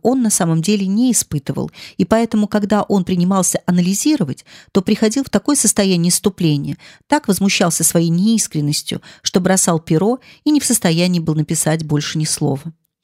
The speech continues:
Только когда мало-помалу у него восстанавливалось душевное равновесие,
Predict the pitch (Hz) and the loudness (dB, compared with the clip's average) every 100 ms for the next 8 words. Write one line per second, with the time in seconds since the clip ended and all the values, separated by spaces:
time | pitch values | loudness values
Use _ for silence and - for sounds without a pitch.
0 | _ _ - 285 - 240 233 202 196 190 | _ _ -2 -2 -2 -2 0 2 2 2
1 | 202 175 180 180 185 165 - 180 175 170 | 2 2 0 0 2 0 0 0 2 0
2 | - - 175 - 185 175 147 151 151 160 | -2 -2 -2 0 0 2 0 0 -2 0
3 | 175 170 147 147 160 180 226 - - - | -2 0 0 -2 0 -2 0 0 0 -2